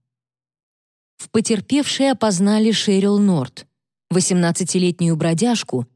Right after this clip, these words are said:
прибывшую в Лондон из Ливерпуля в поисках лучшей жизни всего за полгода до трагической кончины. «Точно как Дик Уиттингтон», заметила мама.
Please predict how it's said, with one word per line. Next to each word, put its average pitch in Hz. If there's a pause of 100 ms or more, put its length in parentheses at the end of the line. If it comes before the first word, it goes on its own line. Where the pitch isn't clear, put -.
прибывшую 175
в 151
Лондон 165
из 156
Ливерпуля 160
в -
поисках 156
лучшей 165
жизни 170
всего 185
за 185
полгода 180
до 170
трагической 156
кончины. 143 (1040)
«Точно 277
как 226
Дик 220
Уиттингтон», 156
заметила 151
мама. 123